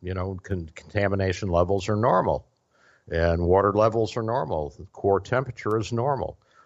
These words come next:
All these things are, uh, uh, technological, uh, advances that we, we need to be extremely grateful for, and that we need to put to use.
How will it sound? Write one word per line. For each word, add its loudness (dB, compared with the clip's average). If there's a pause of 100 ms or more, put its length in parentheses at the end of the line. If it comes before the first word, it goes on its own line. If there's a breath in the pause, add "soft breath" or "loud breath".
All 4
these -2
things -2
are, 0 (400 soft breath)
uh, -6
uh, -4
technological, -2
uh, -20 (160)
advances -2
that 0 (640 soft breath)
we, -2 (240)
we -4
need -2
to -6
be -4
extremely 0
grateful -2
for, -2 (400 soft breath)
and 2
that 2
we -2
need 4
to -2
put 0
to 2
use. 2